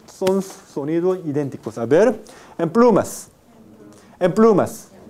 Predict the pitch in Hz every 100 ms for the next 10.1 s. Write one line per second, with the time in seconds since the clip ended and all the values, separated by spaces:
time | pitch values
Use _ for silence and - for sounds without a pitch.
0 | - - - - 160 233 240 247 233 226
1 | 160 135 113 92 - 131 170 214 220 208
2 | 202 - 127 120 101 - - - - 190
3 | 190 233 160 110 - - _ - - -
4 | - - - - - 185 185 208 190 123
5 | 98 - - - - - - - 127 117
6 | 156 147 120 117 - 131 165 165 123 127
7 | 151 220 220 220 214 156 185 190 190 180
8 | 175 - 190 190 156 151 143 147 143 139
9 | 202 214 220 185 185 190 208 196 170 170